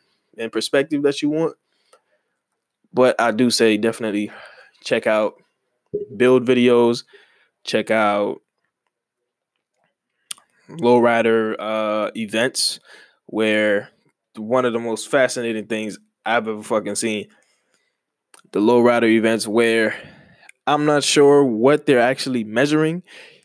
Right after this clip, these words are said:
to see who could either bounce higher and maintain that bounce consistently or what. I don't know how that competition works, but it's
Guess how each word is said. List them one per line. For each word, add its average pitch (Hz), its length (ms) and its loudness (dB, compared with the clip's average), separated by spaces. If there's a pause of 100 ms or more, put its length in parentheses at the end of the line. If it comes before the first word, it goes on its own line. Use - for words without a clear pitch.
to 123 120 -6
see 151 280 -2
who 151 220 0
could 123 220 -6
either 123 340 0
bounce 120 480 -2
higher 147 580 -2 (240)
and 117 200 -6
maintain 143 640 -4
that 143 260 -4
bounce 135 280 -2
consistently 185 800 -6 (760)
or 104 240 2
what. 135 360 2 (800)
I 127 80 0
don't 147 100 -2
know 131 100 -2
how 147 240 0
that 151 180 -2
competition 131 760 -6
works, 135 500 -2 (540)
but 110 420 0 (300)
it's - 600 -4